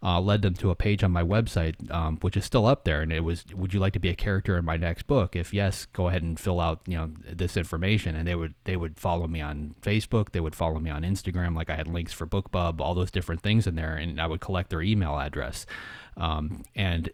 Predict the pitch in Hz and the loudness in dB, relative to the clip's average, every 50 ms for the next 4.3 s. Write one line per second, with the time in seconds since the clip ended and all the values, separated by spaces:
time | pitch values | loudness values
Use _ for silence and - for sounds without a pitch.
0 | - - 85 - - 82 98 101 95 90 - 104 104 120 139 127 98 87 85 82 | -6 -6 -4 -4 0 2 4 4 4 4 4 4 6 6 6 6 4 4 2 2
1 | 85 82 82 82 - - - 82 95 127 151 143 110 82 82 82 82 - - 95 | 2 0 0 0 -2 -2 -4 -2 0 2 2 4 2 2 2 0 0 -2 -4 -4
2 | 82 - 90 87 - 92 87 82 82 82 82 - 87 85 85 85 80 82 78 - | 0 0 0 0 0 0 0 2 2 0 0 0 0 2 2 0 0 -2 -2 -2
3 | - 98 90 87 87 82 80 80 80 - 123 147 147 - - 85 73 65 69 69 | 0 0 0 0 0 -2 -4 -4 -2 0 0 0 0 0 0 0 0 0 -2 -4
4 | 65 - - - - - | -6 -8 -10 -10 -12 -14